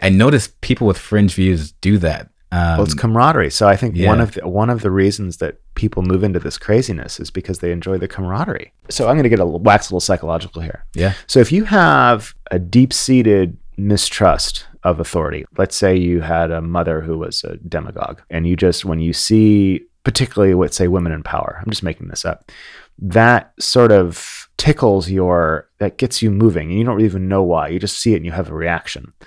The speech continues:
Speaker 2: I think that when people rail against authority, if they have a problem with authority, it makes them feel good.
Speaker 1: Yeah.
Speaker 2: It makes them feel, it's like a,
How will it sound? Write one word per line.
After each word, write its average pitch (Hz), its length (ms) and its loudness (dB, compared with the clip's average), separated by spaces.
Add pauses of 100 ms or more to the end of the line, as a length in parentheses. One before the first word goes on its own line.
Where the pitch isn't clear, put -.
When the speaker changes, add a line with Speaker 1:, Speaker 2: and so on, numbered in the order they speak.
(160)
Speaker 2:
I 95 80 2
think 117 320 -2
that - 160 2
when 92 140 -2
people 98 400 -2
rail 107 480 8
against 85 720 -4
authority, 120 640 2
if 143 180 6
they 95 80 0
have 87 120 -4
a 82 80 -8
problem 104 340 2
with 82 100 -12
authority, 85 460 -10 (120)
it 101 120 2
makes 113 200 2
them 120 100 -4
feel 294 180 2
good. - 220 -6 (560)
Speaker 1:
Yeah. 73 220 -6 (100)
Speaker 2:
It - 60 -4
makes 110 180 2
them 107 100 -4
feel, 107 320 6
it's 101 160 -4
like 107 140 0
a, 117 40 -2